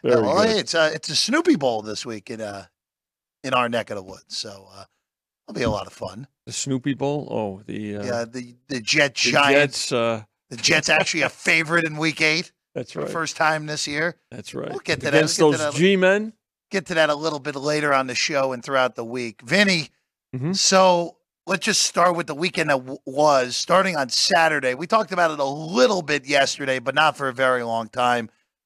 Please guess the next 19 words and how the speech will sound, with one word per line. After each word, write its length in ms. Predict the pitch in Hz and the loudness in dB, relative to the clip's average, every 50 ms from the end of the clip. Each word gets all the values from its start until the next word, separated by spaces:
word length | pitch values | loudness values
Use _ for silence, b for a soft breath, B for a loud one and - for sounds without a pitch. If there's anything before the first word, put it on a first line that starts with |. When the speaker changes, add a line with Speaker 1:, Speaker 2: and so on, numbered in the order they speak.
| _ _ - | _ _ -2
Speaker 2:
Uh, 160 | 135 135 143 - | 2 2 4 4
Ohio 340 | 147 139 131 185 208 208 196 | 4 4 4 4 4 2 0
State 300 | 175 - - 190 180 160 | 0 -2 -6 -6 -6 -6
wins 420 | 156 175 185 185 185 180 160 127 | -4 -4 -4 -4 -4 -4 -4 -4
and 180 | 160 143 135 - | -6 -6 -8 -6
covers, 560 | - - 202 202 175 196 190 190 185 - - _ _ _ _ _ _ _ _ _ - | 0 2 2 2 4 2 0 0 0 -2 -8 _ _ _ _ _ _ _ _ _ -10
and 140 | 139 139 175 | -6 -2 2
that 220 | 233 302 302 - | 2 2 2 2
started 460 | - - - - 233 240 226 208 185 | -2 -2 0 2 2 2 2 0 0
what 120 | 170 185 180 | -2 -2 -4
was 140 | 170 143 | -4 -4
a 60 | 151 135 | -6 -8
very 480 | 117 113 120 196 202 285 359 339 226 165 | -8 -6 -6 -6 -4 -4 -6 -8 -8 -8
peculiar 840 | - - 156 - - - - 208 240 277 285 269 240 214 202 175 | -10 -14 -16 -14 -12 -10 -6 -2 0 0 2 2 2 4 4 2
day 460 | 143 117 147 185 208 196 160 139 127 | 2 2 2 4 4 4 4 2 0
in 260 | 127 131 135 135 135 | -4 -6 -8 -8 -6
college 400 | 120 165 185 185 156 147 139 - | -2 -2 0 0 0 -2 -4 -6
football 640 | - - 180 202 170 _ - 147 135 123 120 120 117 | -6 -2 -2 -2 -2 _ 0 2 4 4 4 2 0
where 360 | 120 127 127 127 127 123 117 | 0 2 2 4 4 2 0